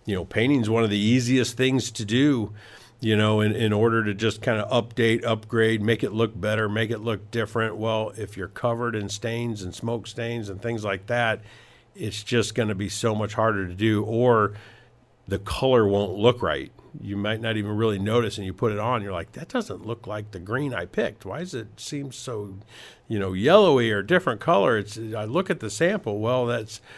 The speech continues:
bleeding through and, um, you know, really destroying that color. So, um, another good time to, to apply a,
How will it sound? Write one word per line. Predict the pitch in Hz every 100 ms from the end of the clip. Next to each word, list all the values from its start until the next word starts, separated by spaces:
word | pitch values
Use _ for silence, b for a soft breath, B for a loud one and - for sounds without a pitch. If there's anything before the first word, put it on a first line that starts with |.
| B B -
bleeding | 120 123 127 120 101
through | 117 131 135 107 117
and, | 104 101 101
um, | 104 98 92 87 - - _ _ _ -
you | 135
know, | 92
really | 85 107 131
destroying | 101 90 - - 104 120 123 104 95 95 -
that | 92 98 110 -
color. | - 107 123 78 80
So, | - 117 101 95 B B B B
um, | - 101 101
another | 117 117 113 117 139 175
good | 139 160 180 170 156 - _ _ -
time | 160 175 185
to, | 185 214 113
to | - 156 147
apply | 135 - 160
a, | 147